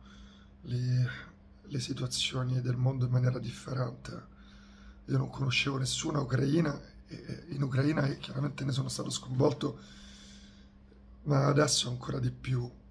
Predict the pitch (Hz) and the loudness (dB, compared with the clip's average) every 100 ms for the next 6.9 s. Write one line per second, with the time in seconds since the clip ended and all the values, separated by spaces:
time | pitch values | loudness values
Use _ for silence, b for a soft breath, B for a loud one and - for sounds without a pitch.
0 | - - 151 147 139 135 135 - - - | -6 0 2 4 4 4 0 -6 -20 -20
1 | - - - - - - 156 135 - 151 | -12 -12 -12 -10 -8 -2 0 0 2 6
2 | 165 143 127 123 127 131 127 139 139 135 | 6 6 4 4 2 0 2 2 0 0
3 | 123 - - 127 123 117 92 92 - - | 0 -2 -6 -2 -2 -2 -6 -10 -10 -20
4 | B B B B B - 127 127 - 127 | B B B B B -12 -6 -2 -2 -2
5 | 127 - - 127 123 127 127 123 131 123 | -4 -4 0 4 4 4 4 2 0 0
6 | 117 127 - - 131 127 117 117 - | 2 0 0 -2 4 4 4 0 -10